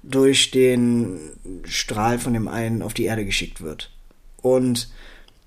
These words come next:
er dann einfach nur bei Doctor Strange da landet und sagt, "Thanos kommt. Thanos ist auf dem Weg hierhin." Und damit fängt das dann alles an, dass Thanos halt auf die Erde kommen will, um die weiteren Infinity Stones zu holen.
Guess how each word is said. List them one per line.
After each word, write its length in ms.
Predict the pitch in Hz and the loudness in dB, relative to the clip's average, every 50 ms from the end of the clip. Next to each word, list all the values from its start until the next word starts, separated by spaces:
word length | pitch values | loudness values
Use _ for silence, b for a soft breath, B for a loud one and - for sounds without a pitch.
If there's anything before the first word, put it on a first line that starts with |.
| - - - - - - - - - - - | -20 -20 -20 -20 -20 -20 -20 -20 -20 -6 2
er 220 | - 143 151 160 170 | 4 6 6 6 6
dann 420 | 170 151 151 151 151 147 139 - - - - - - - - - - | 6 4 4 4 2 0 -2 -4 -8 -16 -20 -20 -20 -18 -16 -8 -2
einfach 360 | - 143 151 151 - 170 139 | 0 0 0 2 0 -2 0
nur 280 | 139 156 151 147 147 135 | 2 2 4 4 4 4
bei 240 | 139 135 131 131 127 | 4 2 4 4 2
Doctor 320 | 120 127 123 - - 127 | 2 0 -2 -2 -2 -2
Strange 360 | 120 - - 131 135 147 156 - - | -2 0 2 2 2 2 2 2 0
da 100 | 139 131 | 2 2
landet 480 | 131 135 131 131 135 135 135 127 123 - | 4 4 4 4 4 4 2 2 0 -2
und 160 | 120 120 117 | -4 -2 0
sagt, 440 | 120 120 120 120 120 - - - - - - | 2 2 2 0 -2 -4 -12 -14 -12 -8 -4
"Thanos 680 | - 127 113 123 120 104 90 90 - - - - - - | -2 0 0 0 0 0 -2 -2 -4 -4 -6 -8 -12 -14
kommt. 460 | - - 90 85 - - - - - - - - - - | -12 -10 -10 -10 -12 -14 -16 -16 -20 -20 -20 -20 -12 -6
Thanos 380 | - 127 117 113 117 117 113 113 | -2 0 0 0 0 0 -2 -2
ist 120 | 107 110 | -4 -4
auf 100 | 101 95 | -4 -2
dem 120 | 104 104 | -2 -2
Weg 180 | 92 92 87 - | -2 -4 -6 -6
hierhin." 280 | - 92 92 87 78 - | -8 -8 -8 -10 -10 -12
Und 240 | - - 110 113 - 135 | -10 -8 -6 -4 -2 0
damit 360 | 131 135 143 147 143 127 - | 2 2 4 2 2 2 0
fängt 240 | - 135 131 123 131 | 0 -2 0 0 0
das 120 | 120 - | -2 -2
dann 140 | 123 113 - | -2 -2 -2
alles 320 | - 110 120 113 113 - | -2 -2 -2 -2 -2 -4
an, 300 | - - 113 104 98 87 B B B B B B B B | -4 -4 -2 -2 -2 -4 B B B B B B B B
dass 180 | - 107 - | -8 -6 -4
Thanos 400 | - - 127 127 131 139 139 - | -2 0 0 2 2 2 2 2
halt 100 | 147 139 | 2 2
auf 120 | 120 117 113 | 2 0 -2
die 160 | - 117 - | -4 -8 -4
Erde 300 | 101 120 123 135 165 160 | -2 0 0 2 0 0
kommen 360 | 160 - 160 156 160 156 147 | 0 0 0 2 2 0 0
will, 240 | 151 156 160 160 160 | 2 4 4 4 4
um 560 | 156 - 123 127 131 131 131 131 - - - | 4 2 0 2 2 4 2 2 0 -2 -6
die 260 | - 127 127 127 120 | -6 -4 -4 -2 0
weiteren 320 | 120 117 117 120 - 131 123 | 0 0 0 0 0 -2 -2
Infinity 440 | 123 120 117 127 123 110 104 - 98 | -2 -2 -2 0 -2 -2 -2 -4 -4
Stones 380 | - - 92 87 82 - - | -4 -4 -4 -6 -6 -6 -6
zu 120 | - 104 92 | -6 -6 -6
holen. 220 | 90 69 67 - | -8 -8 -10 -12